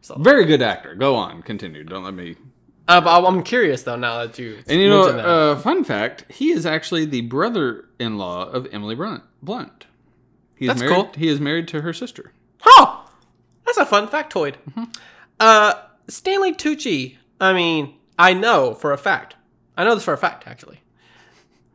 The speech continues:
Speaker 1: I know this for a fact, and that's really certain, that you'll have all seen him in something.
Speaker 2: Oh,
Speaker 1: I bet at
Speaker 2: absolutely.
Speaker 1: least three films.
Speaker 2: <laughs>
Speaker 1: At least.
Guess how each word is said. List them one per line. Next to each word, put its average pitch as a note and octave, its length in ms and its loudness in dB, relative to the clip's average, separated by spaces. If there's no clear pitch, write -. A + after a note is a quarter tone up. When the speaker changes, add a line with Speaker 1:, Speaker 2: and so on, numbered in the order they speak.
Speaker 1:
I D#3+ 60 2
know D#3+ 120 4
this C#3 100 -4
for D3+ 120 0
a C#3+ 40 0
fact, C#3+ 360 -12
and D3+ 120 -6
that's D3+ 160 -4
really D3 200 -4
certain, D3+ 360 -10
that D#3+ 140 -2
you'll D#3 140 0
have D#3+ 240 -6
all F#3+ 260 2
seen G3 400 -8
him D3+ 640 -8
in E3 220 -2
something. D3+ 580 -6
Speaker 2:
Oh, G#2 260 -8
Speaker 1:
I D#3+ 140 4
bet D#3 80 -2
at B2+ 60 -4
Speaker 2:
absolutely. D3 160 -2
Speaker 1:
least D3+ 140 -10
three D3+ 100 -8
films. A2+ 440 -12
Speaker 2:
<laughs> - 1300 -14
Speaker 1:
At D3 160 0
least. - 360 -4